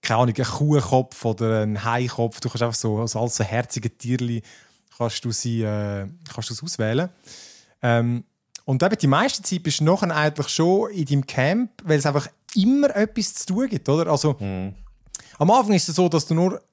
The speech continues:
Speaker 1: in am Nachputzen bist, weil sie einfach wirklich einfach überall im Camp ankacken oder ankotzen, <laughs> wenn sie irgendwie etwas Schlechtes gegessen haben. Darum musst du mal ein W-C-Häuschen aufstellen und, äh,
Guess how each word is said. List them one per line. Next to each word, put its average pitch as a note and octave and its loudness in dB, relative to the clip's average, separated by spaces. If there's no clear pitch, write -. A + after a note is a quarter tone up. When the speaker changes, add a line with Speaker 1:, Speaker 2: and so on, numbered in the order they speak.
Speaker 1:
in E3+ 2
am C3+ 6
Nachputzen F3+ 4
bist, D#3 0
weil C#3+ 4
sie C#3 2
einfach C3+ 0
wirklich C#3+ -4
einfach C#3 -2
überall C#3 2
im C3 -2
Camp C3+ -4
ankacken D#3 0
oder B2 0
ankotzen, D#3 0
<laughs> - 0
wenn B2 0
sie C#3+ 0
irgendwie C3 2
etwas A#2+ 0
Schlechtes - -2
gegessen D#3+ 0
haben. F#3 0
Darum C#3 -2
musst C3+ -2
du C3 0
mal A#2+ 2
ein A2+ 0
W-C-Häuschen F#3 0
aufstellen G3+ -2
und, C#3 0
äh, A#2+ 2